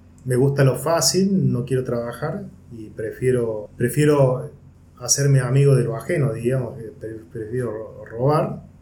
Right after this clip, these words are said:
Y de alguna manera me hago esclavo de eso porque me va, me va a traer una consecuencia, pero también es algo que no lo puedo, no lo puedo dejar de hacer.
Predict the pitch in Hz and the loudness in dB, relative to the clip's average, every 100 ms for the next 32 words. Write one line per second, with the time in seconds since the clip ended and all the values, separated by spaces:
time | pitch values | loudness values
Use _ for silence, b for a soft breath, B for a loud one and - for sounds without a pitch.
0 | - - 123 123 151 196 170 175 180 156 | -20 -10 -6 -2 0 2 2 2 2 2
1 | 156 147 135 151 147 135 165 185 202 - | 2 4 2 0 0 4 4 2 0 -2
2 | 139 - 123 117 113 107 107 107 95 - | -4 -4 -6 -6 -6 -10 -14 -18 -20 -20
3 | - - - - - 123 120 147 180 - | -20 -20 -20 -20 -10 -4 2 2 2 0
4 | 135 127 147 - 143 143 135 127 - 120 | 0 2 2 4 4 6 4 2 -2 -2
5 | 135 190 190 - 123 - 123 143 139 131 | 0 0 0 0 -2 -2 0 0 0 -6
6 | 131 139 156 143 123 131 127 120 135 131 | -6 -2 0 0 0 0 -2 0 2 2
7 | 127 117 107 - - - - 131 139 139 | 2 -2 -6 -12 -20 -20 -8 2 4 6
8 | 151 156 143 135 123 120 117 117 117 147 | 6 6 6 4 4 0 -2 -4 -2 2
9 | 139 123 - 214 202 - | 2 2 -2 -2 -4 -6